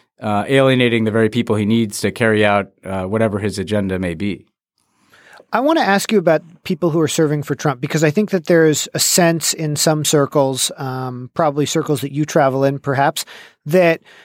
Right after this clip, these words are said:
Speaker 2: people like Mattis, who's the Secretary of Defense, and National Security Advisor McMaster are kind of holding the world together, uh, to some degree. And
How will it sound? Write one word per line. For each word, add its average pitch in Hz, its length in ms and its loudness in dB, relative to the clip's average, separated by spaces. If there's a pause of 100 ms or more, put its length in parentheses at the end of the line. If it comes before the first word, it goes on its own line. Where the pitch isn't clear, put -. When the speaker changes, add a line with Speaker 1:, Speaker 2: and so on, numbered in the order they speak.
(120)
Speaker 2:
people 220 320 2
like 165 500 2 (160)
Mattis, 151 540 0
who's 139 180 -4
the 143 140 -2
Secretary 139 480 -2
of 127 80 -4
Defense, 165 420 -2
and 147 220 -4
National 139 300 -4
Security 143 500 -2
Advisor 131 420 0
McMaster 165 880 0
are 139 420 4 (320)
kind 208 200 0
of - 80 -4
holding 202 320 2
the 175 60 4
world 170 280 4
together, 120 460 -4 (260)
uh, 131 220 -4
to 147 120 -2
some 143 180 0
degree. 113 340 -12 (420)
And 196 220 2